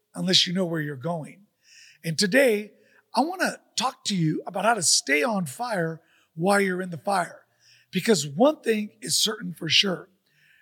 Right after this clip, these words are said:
uh, whether you're young, you're older, or you're getting older, is that trials, tribulation, and testings are going to be part of our development and our promotion.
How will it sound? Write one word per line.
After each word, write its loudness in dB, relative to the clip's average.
uh, -6
whether 4
you're -2
young, 2
you're -6
older, 4
or -8
you're -4
getting 0
older, 0
is 0
that 0
trials, 6
tribulation, -2
and -8
testings 0
are -2
going -2
to -4
be -6
part -2
of -6
our -2
development 0
and -2
our 2
promotion. -2